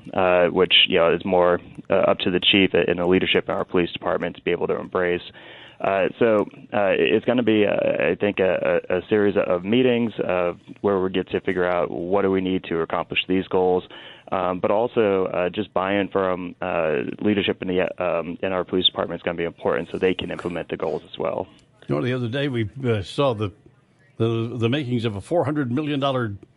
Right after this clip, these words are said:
Speaker 2: downtown redevelopment plan. Uh, where, where are we at with that? Are, you, are we gonna start looking at that as well?
Speaker 1: Uh, yeah,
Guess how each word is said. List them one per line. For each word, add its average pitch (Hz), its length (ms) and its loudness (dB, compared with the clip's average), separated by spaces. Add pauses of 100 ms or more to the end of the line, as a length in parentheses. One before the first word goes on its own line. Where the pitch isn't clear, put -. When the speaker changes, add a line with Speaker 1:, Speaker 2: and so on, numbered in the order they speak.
(260)
Speaker 2:
downtown 156 500 2
redevelopment 147 600 -2
plan. 95 460 -4
Uh, 95 220 -6
where, 131 220 -4
where 135 220 -4
are 156 60 -2
we 127 80 -2
at 147 140 -4
with 113 120 -6
that? 147 220 -2
Are, 101 60 -6
you, 98 160 -8 (140)
are 107 80 -6
we 110 120 -4
gonna 110 160 -2
start 117 220 -8 (140)
looking 131 440 -2
at 110 120 -8
that 135 200 -4
as 113 100 -10
well? 135 300 -10 (1000)
Speaker 1:
Uh, 123 140 0
yeah, 123 460 4